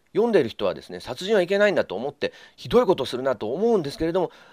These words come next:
なんとなくスカッとしちゃうんですね。俺もやってみたいなと思っちゃうんですね。そこが非常に怖いんですけど、そこが良くないところだっていう考え方があるわけですけども、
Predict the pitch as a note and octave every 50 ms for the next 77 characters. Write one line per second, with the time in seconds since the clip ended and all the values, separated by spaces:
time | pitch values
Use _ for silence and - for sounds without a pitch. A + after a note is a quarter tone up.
0 | - _ _ - G3+ A3+ A#3 G#3+ A#3 A#3 G#3 - - - - - - - - -
1 | E3 - - - G2+ F2 D#2 D2 - - - - - _ _ _ _ _ _ _
2 | _ _ _ _ _ _ _ _ _ _ _ _ _ - D#3+ G3 G3+ G#3 G3+ G3
3 | - G#3+ G#3+ G#3 G#3+ G3 D3 B2+ A#2 - G#2 G#2+ G#2+ G2+ - - E2+ D#2+ - -
4 | - - - - _ _ _ _ _ _ _ _ _ _ _ _ _ _ - -
5 | F3 G#3+ A3+ A3+ G#3 F#3+ F3 G#3 G#3 F#3+ - - D#3+ F#3 G3+ F3+ C3 A2 - A2
6 | - - F#3 F#3 G#3 F3 G3 A3 - G#3 F3 G3+ A3+ A3+ F#3 - E3+ D3+ D#3+ C#3+
7 | B2 A2+ - _ - G#2+ G2+ - C3 C3+ D3 D3+ D3 D3+ D3+ - F#2+ F#2 C#3+ E3
8 | C#3 G#2 F2 B1+ C#2 - - - - - B2 B2+ -